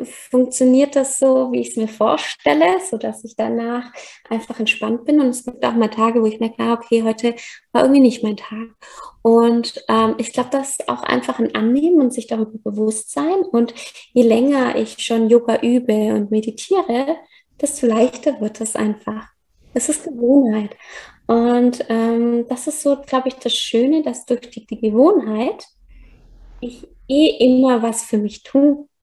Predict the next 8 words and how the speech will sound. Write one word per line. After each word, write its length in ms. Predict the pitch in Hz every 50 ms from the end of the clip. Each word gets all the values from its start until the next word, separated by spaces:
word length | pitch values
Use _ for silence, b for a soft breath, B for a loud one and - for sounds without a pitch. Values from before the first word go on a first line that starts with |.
| _ _
jeden 260 | _ _ _ 208 208 202
Morgen 520 | 196 208 226 262 262 285 277 277 269 262
sozusagen. 680 | 269 - 262 - - 254 - - 254 240 240 247 262 254 262 B B B B B B B B B B -
Und 120 | - 233 233
dann 160 | 240 240 240
kann 260 | 240 254 262 269 269
ich 220 | 302 302 - - -
einfach 540 | 240 247 247 247 - 269 269 277 277 -